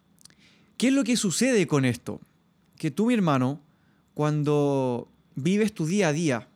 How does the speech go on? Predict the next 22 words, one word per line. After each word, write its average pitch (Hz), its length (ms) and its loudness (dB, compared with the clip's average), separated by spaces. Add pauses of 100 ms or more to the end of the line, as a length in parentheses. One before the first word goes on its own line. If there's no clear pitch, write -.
(180)
y 139 120 -8
te 143 100 -2
identificas 139 560 -2
con 156 140 -4
las 135 100 -2
cosas 180 320 -6
que 139 120 -4
tienes, 127 440 -4 (2500)
pasa 196 300 0
que 180 400 0
pierdes 196 520 2
algo 143 220 0
que 131 100 -2
tienes, 127 300 -2
algo 139 200 -2
material 135 680 2
o 147 60 2
lo 135 120 0
que 123 140 -6
sea, 147 340 0
lo 135 160 -4
pierdes. 156 540 -4